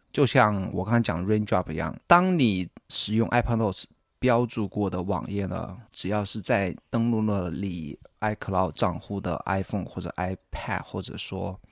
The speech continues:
你的 Mac 上来打开，重新打开这个网页呢，它会跳出来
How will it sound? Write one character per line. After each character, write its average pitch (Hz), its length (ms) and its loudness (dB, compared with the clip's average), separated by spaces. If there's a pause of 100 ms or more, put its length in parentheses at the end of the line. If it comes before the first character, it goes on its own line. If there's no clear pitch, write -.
(120)
你 92 180 -10
的 - 320 -10 (200)
Mac 107 200 -4
上 90 300 -4
来 87 240 -8
打 - 100 -6 (100)
开， 113 120 -2
重 - 180 -2
新 160 100 2
打 165 120 2
开 101 100 -2
这 104 80 -4
个 110 80 2
网 - 180 -2
页 95 120 -2
呢， 76 180 -6 (320)
它 - 200 -6
会 165 220 4
跳 143 320 4
出 - 120 -2
来 - 240 0